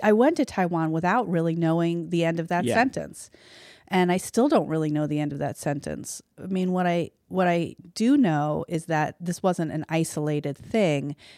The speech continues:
Speaker 1: It was part of a series of things that, that started right after her death, um, of ways of trying to survive, conceptualize,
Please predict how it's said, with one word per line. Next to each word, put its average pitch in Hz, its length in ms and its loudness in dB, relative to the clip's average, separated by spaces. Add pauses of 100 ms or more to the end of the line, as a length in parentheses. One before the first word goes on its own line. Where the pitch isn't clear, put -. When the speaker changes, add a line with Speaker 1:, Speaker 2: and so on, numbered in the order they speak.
(120)
Speaker 1:
It 180 80 0
was 165 200 0
part 180 460 0
of 151 460 -2
a 165 80 -6
series 196 680 2
of 151 140 -4
things 147 420 -4
that, - 260 -6 (120)
that 147 200 -2
started 151 600 -2 (120)
right 151 320 0
after 156 380 0
her 151 160 -4
death, 127 520 -6 (560)
um, 151 680 -2 (640)
of 165 180 0
ways 165 600 2
of 151 800 -4 (220)
trying 151 540 0
to 143 800 -4 (640)
survive, 151 1200 0
conceptualize, 147 1600 -4